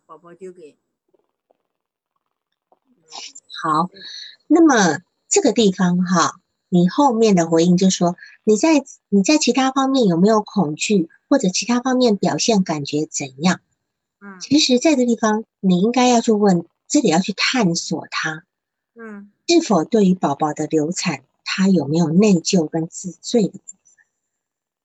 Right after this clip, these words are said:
Speaker 2: 因为一个母亲，孩子都怀到了七个月，居然死掉了，你说这个母亲难道没有内疚部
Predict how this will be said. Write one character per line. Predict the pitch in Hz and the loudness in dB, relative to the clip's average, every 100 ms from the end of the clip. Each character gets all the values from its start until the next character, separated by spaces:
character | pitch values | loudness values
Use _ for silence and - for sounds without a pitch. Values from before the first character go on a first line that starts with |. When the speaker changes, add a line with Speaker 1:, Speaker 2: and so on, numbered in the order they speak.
| _ _ _ _ - | _ _ _ _ 0
Speaker 2:
因 | 233 | 2
为 | 240 | 4
一 | |
个 | 285 233 | 4 4
母 | 175 | 4
亲， | 151 - 214 220 - - - _ | 2 0 2 0 -4 -20 -20 _
孩 | - 202 | -2 0
子 | 226 208 | 0 0
都 | 220 | 0
怀 | 196 175 | 2 2
到 | 196 | 2
了 | 175 | 0
七 | 170 214 | 0 -2
个 | 190 175 | 0 2
月， | 185 | 2
居 | 165 214 | 2 0
然 | 196 175 | 2 0
死 | - 139 | -4 -8
掉 | 165 160 | -8 -8
了， | 139 147 | -8 -6
你 | 170 | -2
说 | 226 | 0
这 | 220 220 | 2 2
个 | |
母 | 180 | 2
亲 | 160 196 190 | 2 2 2
难 | 180 | 2
道 | 185 196 | 2 2
没 | 170 | 2
有 | 180 160 | 2 4
内 | 196 | 2
疚 | 175 190 165 | 2 2 -2
部 | - | -4